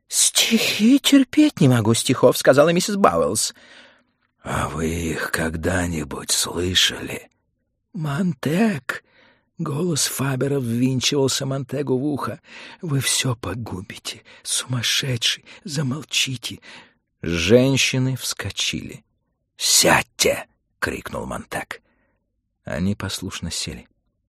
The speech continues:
"Я ухожу домой", — дрожащим голосом промолвила миссис Бауэлс. "Монтек, Монтек, прошу вас, ради бога, что вы затеяли?" — умолял Фабер.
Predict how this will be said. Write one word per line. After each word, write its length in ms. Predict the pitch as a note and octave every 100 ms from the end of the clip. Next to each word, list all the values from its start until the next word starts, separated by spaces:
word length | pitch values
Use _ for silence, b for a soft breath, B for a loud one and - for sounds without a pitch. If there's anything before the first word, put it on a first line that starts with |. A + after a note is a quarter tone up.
| _ _ _ _
"Я 260 | - C#3 D#3
ухожу 360 | - C3+ C3
домой", — 340 | B2 A2+ D#2+ D#2+
дрожащим 540 | E2 D#2 E2 - E2
голосом 380 | F2 E2 - F2
промолвила 480 | - E2+ E2 F2 E2+
миссис 340 | E2+ E2+ F2
Бауэлс. 520 | E2+ D#2+ F2 - - b b b b b b b b _ -
"Монтек, 880 | G#2 G#2+ - - F#2 E2+ - - b b b b
Монтек, 640 | G2+ G2+ A2+ - F#2+ -
прошу 420 | - G#2+ - - D2
вас, 200 | - -
ради 240 | G2 G2
бога, 320 | F#2 C#2 D2
что 220 | - A#2+
вы 80 | A2+
затеяли?" — 480 | A2+ - A#2+ C#2+ D#2
умолял 280 | E2+ F#2 E2+
Фабер. 400 | - E2 -